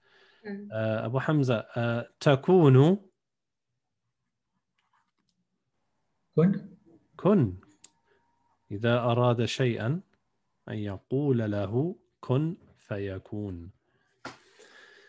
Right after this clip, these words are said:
Speaker 2: نعم.
Speaker 3: يقول.
Speaker 2: كن فيكون، نعم. So he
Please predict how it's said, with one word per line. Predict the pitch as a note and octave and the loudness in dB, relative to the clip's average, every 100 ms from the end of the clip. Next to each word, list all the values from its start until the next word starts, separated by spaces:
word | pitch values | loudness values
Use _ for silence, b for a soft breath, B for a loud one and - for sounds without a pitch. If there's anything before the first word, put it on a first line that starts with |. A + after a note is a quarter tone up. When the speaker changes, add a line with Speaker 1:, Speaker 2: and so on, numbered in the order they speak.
| b b b b - | b b b b -10
Speaker 2:
نعم. | G2 G2 F2 | -8 -6 -8
Speaker 3:
يقول. | - C#3 C#3+ - - _ _ _ _ _ | -12 -10 -10 -14 -20 _ _ _ _ _
Speaker 2:
كن | - C3+ C#3 | -4 0 2
فيكون، | B2+ C3 B2+ B2+ D#3 A#2 | 2 2 2 0 -2 -2
نعم. | G#2+ A2 F#2+ - _ - - b b b b b b b b | -2 -8 -10 -14 _ -20 -20 b b b b b b b b
So | - | -10
he | A2 | -8